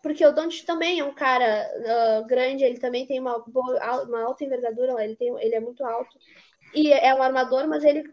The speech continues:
bo-, mostra, né, consegue deixar bem claro que até gente grande consegue jogar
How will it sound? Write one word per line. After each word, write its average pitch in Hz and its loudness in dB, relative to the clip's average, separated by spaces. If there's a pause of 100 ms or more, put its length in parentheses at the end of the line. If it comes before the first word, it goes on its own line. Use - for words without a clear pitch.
bo-, 233 -10 (380)
mostra, 262 -2
né, 226 -2
consegue - -12
deixar 233 -4 (560)
bem 247 -2
claro 254 -6
que 269 -6
até 294 2
gente 302 -6
grande 285 -4
consegue 269 -6
jogar 247 -4